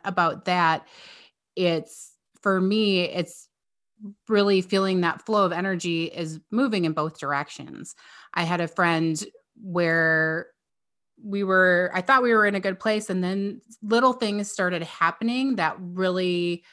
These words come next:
it was like power plays. It was, "Oh, I told you one thing and I'm doing another." And that al-, alignment and that flow really started to shut down and get choked. And it ended up being a friendship that ended up slowly fading away with each other. But it's that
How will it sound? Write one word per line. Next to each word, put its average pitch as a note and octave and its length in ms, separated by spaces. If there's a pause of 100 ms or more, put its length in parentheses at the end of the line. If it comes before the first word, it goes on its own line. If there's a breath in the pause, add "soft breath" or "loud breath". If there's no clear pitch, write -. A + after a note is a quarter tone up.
(120)
it F3+ 80
was E3 360 (100)
like D3+ 240
power A3+ 380
plays. F#3 680
It F3+ 200
was, E3+ 380 (100)
"Oh, G#3+ 180
I F#3+ 100
told F#3+ 260
you G3 80
one F#3 180
thing F3+ 200
and E3 80
I'm D#3+ 100
doing D#3+ 220
another." F#3+ 420
And F3 180
that D#3+ 140
al-, D#3+ 240 (140)
alignment F#3 680
and E3 140
that D#3 180
flow G#3 280
really E3 340
started E3 400
to D#3+ 100
shut - 300
down E3 200
and D3+ 120
get C#3+ 140
choked. F#3 440 (400 loud breath)
And G3 100
it F#3 120
ended G3 220
up E3 140
being F3 220
a D#3 60
friendship F3+ 420
that D3+ 160
ended D3+ 300
up D3 160 (340)
slowly F3+ 560
fading D3+ 580
away F#3 380
with D#3 220
each D3+ 160
other. D3 380 (500 loud breath)
But D#3+ 320 (180)
it's F3+ 280
that D#3+ 400